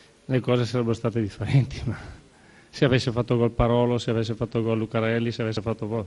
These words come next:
gol a chi è capitato, non staremmo a fare questi ragionamenti, sarebbe troppo semplice, insomma,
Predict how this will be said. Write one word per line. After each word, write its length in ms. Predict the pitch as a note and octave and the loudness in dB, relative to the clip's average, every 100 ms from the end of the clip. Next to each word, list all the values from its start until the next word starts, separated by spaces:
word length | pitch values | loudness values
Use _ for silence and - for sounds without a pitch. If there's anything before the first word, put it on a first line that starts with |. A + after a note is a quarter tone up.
| C#3 | -4
gol 400 | A#2 A#2 G#2+ G2+ - - - - - _ | 2 4 4 0 -6 -20 -20 -20 -20 _
a 80 | B2 | -2
chi 160 | A#2+ C3+ | 2 4
è 80 | |
capitato, 560 | A#2+ A2 B2 A#2 C3 D#3 | 4 2 2 2 2 2
non 320 | D#3 A#2 G2 | 2 2 -2
staremmo 320 | - G#2+ G#2 | -4 -4 -2
a 20 | F#2+ | -4
fare 220 | G#2+ G2+ | -4 -4
questi 200 | F#2+ A2 | -6 -6
ragionamenti, 440 | G2 F#2 G#2 F#2+ | -6 -4 -4 -4
sarebbe 300 | E2+ G#2+ G2+ | -6 -4 -4
troppo 260 | G#2 G2+ G#2 | -6 -6 -6
semplice, 460 | - A2 G#2+ G2 | -4 -4 -4 -4
insomma, 440 | G2+ F2 G#2 F#2+ | -8 -6 -8 -8